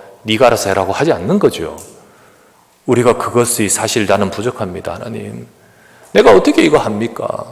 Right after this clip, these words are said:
또는 "벅찹니다. 때로는 내가 정말로, 어, 힘듭니다."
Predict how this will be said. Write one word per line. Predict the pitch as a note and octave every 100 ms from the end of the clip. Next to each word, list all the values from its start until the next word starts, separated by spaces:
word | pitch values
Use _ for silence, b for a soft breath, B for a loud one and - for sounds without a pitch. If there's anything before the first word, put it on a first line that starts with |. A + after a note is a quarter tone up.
| - _ b b b
또는 | - A3 F3+
"벅찹니다. | - E3+ - G3 D#3 B2 B2+ C2 - - - B B B B -
때로는 | - C4+ G#3+
내가 | E3+ G#3
정말로, | G3 E3+ F3+ F3 D3 - - -
어, | C3 B2 B2 B2+
힘듭니다." | G#3+ A3 G#3 D3 G#2 F#2 F2 G2